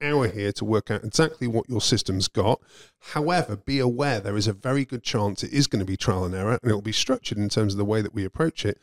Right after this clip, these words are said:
but it's highly unlikely that within one hour we'll be able to solve your problem." And then people have got a very open and honest decision to make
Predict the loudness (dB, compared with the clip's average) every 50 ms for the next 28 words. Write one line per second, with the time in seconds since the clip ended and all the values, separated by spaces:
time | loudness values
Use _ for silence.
0 | _ _ _ _ -4 -2 -2 -2 -2 -2 -2 0 2 2 2 2 0 0 -2 -6
1 | _ -6 -4 -4 -4 -4 -4 -4 -4 -2 0 2 2 2 2 0 -2 -2 -2 -2
2 | -2 -2 -2 -2 -2 0 0 2 2 0 -2 -4 -8 -4 -2 -2 -2 -2 -4 -8
3 | -10 _ _ _ _ _ _ _ -4 -4 -4 -2 -2 -2 0 0 0 -2 -4 -8
4 | -4 -4 -6 -4 -2 -2 -4 -4 -4 -8 -10 -6 _ -2 0 2 2 2 2 0
5 | -4 _ 0 0 0 2 0 0 0 0 0 -2 -8 -8 _ _ -2 0 2 2
6 | 2 2 0 -2 _ _ _ _ -2 0 0 2 0 0 -2 -2 -2 -2 -2 -4
7 | -4 -6